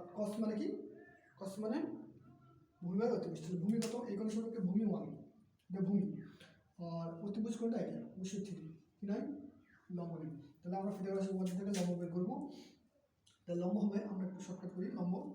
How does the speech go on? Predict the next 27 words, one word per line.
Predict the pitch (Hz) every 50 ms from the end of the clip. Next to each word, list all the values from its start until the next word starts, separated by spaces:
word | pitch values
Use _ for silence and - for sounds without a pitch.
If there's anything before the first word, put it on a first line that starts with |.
| - - - - - - - - 190
লম্ব | 190 190 208 214
যদি | 214 220 226 226
আমরা | 226 226 226 - - - 196 185
বের | 202 196 185
করি | 185 196 254 - -
তাহলে | 185 185 185 185
অবশ্যই | 185 - - 226 214 208
কত | 202 -
হবে, | 180 170 165 165 165 196
বিসি, | 208 214 226 - 254 247 - - - - 208 208 214 - - - - - - - - - - _ _ _ _ _ _ _ _ - - _ _ _ _ _
তারপরে | 196 180 185 214 196 190 190
স্কয়ার, | 190 190 196 208 226 - - - - - - -
তাহলে | - 185 185 185 185
অতিভুজের | 190 247 220 214 220 240 254 247
উপর | 247 226 196 185 -
স্কয়ার | - 202 180 175
হবে, | 180 185 208 208 196
অতিভুজের | 196 220 220 226 247 208 - 226 226 -
উপর | 226 214 190 - -
স্কয়ার | - - 202 208 233 262 - 302 - - - - - - - 180
মাইনাস, | 220 233 226 - - - - - - - -
অতিভুজের | - - 214 208 220 220 226 226
উপর | 226 226 208 196
স্কয়ার | 214 220 220 220 214
ইকুয়াল | - 247 240 226 208 202
মাইনাস, | 226 233 - - 185 - - - - - - - - - - - _ _ _ _ _ _ -
এগুলো | 202 233 240